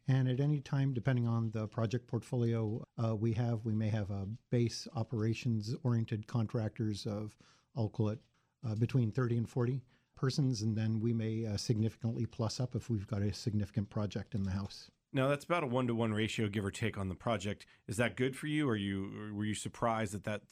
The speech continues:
Speaker 2: ratio is so close? Because a lot of times when I talk to C I Os, the ratio is three-to-one, four-to-one, five-to-one contractors to feds.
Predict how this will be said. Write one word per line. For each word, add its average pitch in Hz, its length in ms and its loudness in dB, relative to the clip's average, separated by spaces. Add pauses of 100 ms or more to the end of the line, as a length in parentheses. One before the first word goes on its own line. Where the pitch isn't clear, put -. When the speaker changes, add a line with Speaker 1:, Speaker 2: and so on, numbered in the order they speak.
Speaker 2:
ratio 107 300 0
is - 80 -4
so 98 420 -4 (240)
close? 147 260 0
Because 107 180 -6
a 110 40 0
lot 131 120 2
of 139 60 -4
times 101 240 -4
when 101 80 -2
I 92 40 0
talk 92 200 -4
to - 60 -10
C 107 180 -2
I 101 140 0
Os, 101 160 -2 (360)
the 113 60 -4
ratio 107 500 0
is 92 160 -4
three-to-one, 104 520 0
four-to-one, 98 420 -2
five-to-one 95 460 -2
contractors 92 600 -6
to 82 80 -10
feds. 87 520 -4